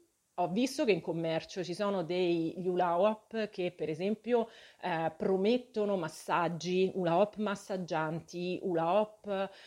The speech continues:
eh, che addirittura con pesi. Ecco, queste cose le sconsiglio, ehm, perché massaggio, mm, non,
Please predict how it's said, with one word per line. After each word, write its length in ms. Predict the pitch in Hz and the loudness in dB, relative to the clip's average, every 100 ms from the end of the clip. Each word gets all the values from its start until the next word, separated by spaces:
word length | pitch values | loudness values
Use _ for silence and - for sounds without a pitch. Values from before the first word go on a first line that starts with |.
| - | -8
eh, 580 | - 180 175 170 170 170 | 0 4 6 6 4 2
che 80 | - | 0
addirittura 480 | 185 190 202 233 208 | -2 0 0 2 4
con 320 | 208 196 196 | 4 2 2
pesi. 540 | - 185 170 156 170 190 | 4 4 4 2 2 2
Ecco, 300 | 196 180 202 | 2 2 0
queste 260 | 269 262 | 0 0
cose 400 | 269 339 285 214 - | 2 4 4 4 4
le 100 | 185 | 0
sconsiglio, 920 | 180 190 180 - 165 156 156 160 - | -2 -8 -8 -6 -4 0 2 2 2
ehm, 520 | 165 156 160 156 165 | 0 2 2 0 -2
perché 400 | - 214 226 180 - | -4 -2 2 2 2
massaggio, 760 | 190 185 294 311 208 190 - 175 | 0 2 2 4 4 4 2 -2
mm, 280 | 170 170 | -4 0
non, 200 | 180 185 | 2 2